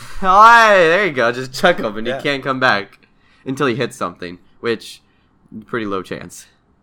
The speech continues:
Speaker 2: But then you just throw him off again. <laughs>
Speaker 1: Yeah, just keep doing that. Just keep throwing him. He can't fly.
Speaker 2: Yeah.
Speaker 1: Oh, there was a Predator trailer, Joey.
Speaker 2: Oh, yeah?
Speaker 1: That was a thing.
Speaker 2: Wait.
Speaker 1: Did we talk about that last
Speaker 2: Oh.
Speaker 1: week? No, no, that, 'cause that came out before last week. I can't
Speaker 2: Yeah,
Speaker 1: remember.
Speaker 2: no, you
Speaker 1: That was
Speaker 2: sh-,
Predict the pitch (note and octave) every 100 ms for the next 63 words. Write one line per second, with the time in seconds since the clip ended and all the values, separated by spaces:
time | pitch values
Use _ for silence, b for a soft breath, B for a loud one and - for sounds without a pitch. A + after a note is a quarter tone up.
0 | _ - B2 B2+ C3+ C3+ C3+ - C3 D3
1 | D#3+ - F3+ F#3+ C4+ C#3 C3 D#3 G#3 G3+
2 | G2+ - C3 G3+ G#3+ B3+ B3+ G#3+ D3 G#2
3 | - G#3+ A#3 B3+ A#3 D3 F#2+ - _ -
4 | G#3+ G3+ - D3 F#3+ F3 G3 G3+ _ -
5 | C3 G3 D3 _ _ _ _ _ _ _
6 | _ _ _ _ _ _ _ _ _ _
7 | _ _ - F#3+ A#3+ A3+ D3 A#3+ B3 G#3
8 | D#3+ E3+ D#3 C#3 B2+ D3+ F3 A3+ - -
9 | - - - - - _ _ _ _ _
10 | _ - A#2 D3+ _ - F#3 C#3 G#2+ B2
11 | C#3 E3+ _ _ _ _ _ _ _ -
12 | - - _ _ _ - E3 G3 G3+ G#3+
13 | E3 D#3+ F#3+ D#3 A3 G#3+ - F#3 D3+ C#3
14 | C#3 C#3 F3+ G3 F3+ C#3 C3+ C#3 C#3 A2
15 | G#2 A2 D3 C#3 C3+ A#2+ A#2 D3